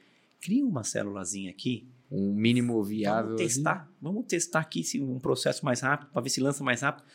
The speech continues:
Speaker 1: Porque isso é construção de marca.
Speaker 2: Uhum.
Speaker 1: Você quer ser con-, conhecido como uma indústria ou como uma marca?
Speaker 2: Legal.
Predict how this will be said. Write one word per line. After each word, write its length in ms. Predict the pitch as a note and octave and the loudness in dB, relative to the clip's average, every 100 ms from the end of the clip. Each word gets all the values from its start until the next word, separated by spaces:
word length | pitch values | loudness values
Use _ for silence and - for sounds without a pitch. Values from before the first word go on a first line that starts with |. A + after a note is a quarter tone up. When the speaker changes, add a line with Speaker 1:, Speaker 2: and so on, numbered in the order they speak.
| - _ | -20 _
Speaker 1:
Porque 160 | - | 4
isso 240 | F4 G#3 - | 4 6 2
é 40 | |
construção 360 | F#4 D4+ C#4 C#4 | -2 -4 -2 0
de 60 | C4+ | 2
marca. 340 | B2+ B2 - B2 | 2 2 -4 -2
Speaker 2:
Uhum. 560 | C3+ D3+ D3+ B2 D#3 - - - | 2 2 2 0 -2 -6 -14 -4
Speaker 1:
Você 160 | F3+ | -2
quer 100 | - F3+ | 0 0
ser 120 | F3 | 0
con-, 140 | F3 D3+ - | -2 -6 -6
conhecido 480 | - D3+ C#3+ C#3+ C3+ | -4 -2 0 0 0
como 200 | C3+ C3 | 0 0
uma 140 | C3 | 0
indústria 460 | B2 D3 C#4+ E4 F#4 E4+ | -2 -2 -2 -2 -4 -2
ou 140 | F#3+ | -2
como 180 | E3+ C#3+ | 0 0
uma 120 | B2 | 2
marca? 440 | G2+ F2 D#2+ - - _ _ _ - - | 2 -2 -4 -14 -18 _ _ _ -18 -10
Speaker 2:
Legal. 440 | D#2+ F2+ F#2+ - | -6 -4 -4 -6